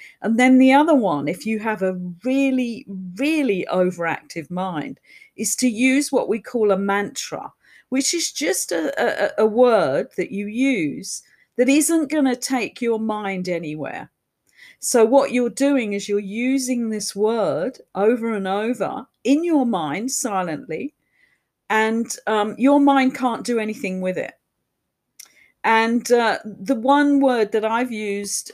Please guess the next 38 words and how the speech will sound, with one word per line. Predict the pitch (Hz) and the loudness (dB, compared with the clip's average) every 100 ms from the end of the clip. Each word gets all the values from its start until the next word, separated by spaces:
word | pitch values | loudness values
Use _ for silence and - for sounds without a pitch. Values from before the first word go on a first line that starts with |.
| - | -8
um, | 180 175 170 - | -4 -4 -6 -8
oh, | 233 233 190 | -4 -2 0
over | 202 202 175 | 0 0 -2
the | |
last | 180 202 220 - | 0 0 0 -2
thirty, | 202 214 220 226 - | 0 0 0 -6 -10
thirty-five, | - 226 226 - 202 180 180 | -2 0 -2 -2 0 0 0
forty | 208 190 | 0 0
years | 170 240 214 185 | -2 0 2 2
when | 196 180 | 0 0
I've | 196 202 - | 0 0 -2
been | 190 | -2
working | 190 202 214 214 190 | -2 -2 -4 -6 -6
with | 156 - | -8 -6
clients | 202 202 196 156 - - | -4 -2 0 -2 -4 -6
one-to-one | 190 175 175 190 180 208 170 160 - - _ | -4 -4 -4 -6 -4 0 -2 -4 -12 -20 _
and | 208 226 | 0 2
in | 202 190 | 2 2
workshops, | 208 196 - 170 143 - - - - _ _ _ - | 2 0 -4 -4 -4 -6 -8 -10 -14 _ _ _ -2
it, | - - | 0 2
it's | 262 294 | 2 2
actually | 233 - 240 | 2 2 0
two | - 247 233 | 0 0 0
words | 202 202 185 - | 4 4 4 0
together | 185 185 170 | 0 2 2
with | 170 165 165 | 0 -2 -4
one | 175 175 165 - _ | -4 -4 -8 -14 _
sound, | - - 190 175 165 147 | -10 -4 -2 -2 -4 -6
if | - | -6
you | 156 | -8
like, | 160 - - - - - _ - | -6 -6 -6 -10 -20 -20 _ 2
Elohim. | 240 277 247 208 208 - 226 208 202 165 147 151 147 _ _ _ _ _ | 6 6 8 6 4 2 -2 0 -2 -4 -4 -6 -10 _ _ _ _ _
And | 202 220 | -2 -2
it | - | 0
means | 233 269 294 254 226 208 - - | 4 8 8 6 2 -2 -2 2
all | 254 285 247 | 4 4 2
that | 233 220 | 2 2
is, | 214 165 - - - - | 2 0 -4 -6 -8 -10